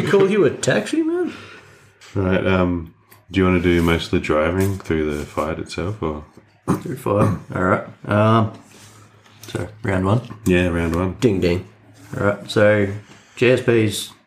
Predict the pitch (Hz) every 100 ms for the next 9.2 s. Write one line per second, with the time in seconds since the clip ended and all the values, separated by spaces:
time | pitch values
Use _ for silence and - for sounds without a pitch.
0 | - - _ _ 107 92 90 85 98 95
1 | 85 82 98 101 92 87 87 - _ -
2 | _ - - 87 90 87 - 104 92 95
3 | 92 98 90 - 101 85 - - _ _
4 | 98 101 - 104 92 90 92 87 90 -
5 | - - - 95 92 95 87 - - 87
6 | 76 95 80 78 - 98 85 80 82 85
7 | - _ _ - - 98 95 - 101 95
8 | 98 92 92 92 98 90 90 90 90 90
9 | 92